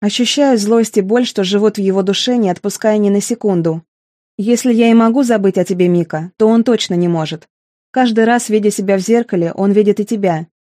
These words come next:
Ты постоянно стоишь перед его мысленным взором, напоминая о том, что ты мёртв, а он жив. Из-за этого его пожирает чувство вины. Головой он понимает, что ни в чём не виноват, но чувства кричат другое.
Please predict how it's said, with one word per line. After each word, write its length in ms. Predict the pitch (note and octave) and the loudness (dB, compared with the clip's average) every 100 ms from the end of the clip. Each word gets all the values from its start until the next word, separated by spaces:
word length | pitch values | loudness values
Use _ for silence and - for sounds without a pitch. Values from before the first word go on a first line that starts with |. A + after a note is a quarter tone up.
| _ _ _ | _ _ _
Ты 100 | C4+ | -6
постоянно 600 | C4 C4 - B3 C#4+ C4+ | -4 -2 0 2 4 2
стоишь 420 | G#3+ A3 A3 B3+ - | 2 2 0 0 0
перед 240 | G3+ G3+ | 0 2
его 240 | F#3+ G#3 | 2 2
мысленным 560 | G#3+ A#3 G#3+ G#3 G3 F#3 | 2 2 0 0 2 2
взором, 460 | F3 G3+ B3+ G3+ F3 | 0 0 0 0 -2
напоминая 560 | F#3 G3+ G#3 G#3+ G3+ | 0 0 2 2 0
о 40 | G3 | 0
том, 200 | A#3+ A#3 | 0 0
что 180 | - | -2
ты 140 | G#3 A#3 | 0 0
мёртв, 480 | A#3 E3+ - - _ | 2 -2 -6 -20 _
а 100 | F#3+ | -2
он 180 | G3 G#3+ | 2 2
жив. 400 | F#3+ F#3 D#3+ - _ _ _ _ | 0 -2 -6 -10 _ _ _ _
Из-за 220 | G#3+ G3+ A3 | -4 0 2
этого 340 | C4+ C4 G3 | 2 0 0
его 260 | F#3+ G3+ B3 | 0 0 0
пожирает 540 | G#3 G3 G3+ A3+ G#3+ | 0 0 2 0 0
чувство 340 | - G3+ G3 | -2 -4 -2
вины. 460 | F#3+ A3 G#3+ E3+ E3 _ _ _ _ - | -2 0 0 -2 -6 _ _ _ _ -6
Головой 460 | A3 B3 B3+ D4 | 0 2 4 4
он 100 | C#4 | 4
понимает, 480 | B3+ C4 C4 D4 A#3 | 4 4 4 4 0
что 160 | - G3+ | 0 0
ни 120 | G3+ | 0
в 60 | - | 0
чём 200 | A3+ G#3 | 0 2
не 80 | |
виноват, 500 | G3 G#3 G#3 A3+ B3+ | 4 4 2 2 0
но 140 | A3+ G3+ | 0 -2
чувства 340 | - B3+ A3+ | -2 -4 -4
кричат 420 | G#3+ G3 - F#3+ | -4 -4 -2 -2
другое. 540 | F#3 G#3+ G#3 G3 D#3+ | 0 0 2 0 0